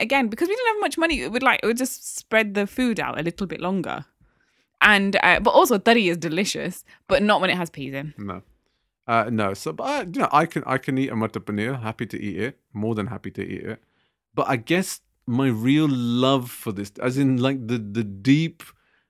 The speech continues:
Speaker 2: like, unrequited love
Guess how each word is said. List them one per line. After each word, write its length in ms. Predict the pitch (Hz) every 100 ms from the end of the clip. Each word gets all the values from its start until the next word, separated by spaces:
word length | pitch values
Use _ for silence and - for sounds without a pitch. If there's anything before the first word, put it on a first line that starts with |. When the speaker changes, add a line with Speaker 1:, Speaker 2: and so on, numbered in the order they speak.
| _ _ -
Speaker 2:
like, 360 | 120 113 - _ _ _
unrequited 1120 | 143 143 151 135 131 - 139 143 143 - 117 90
love 600 | 110 110 98 113 - -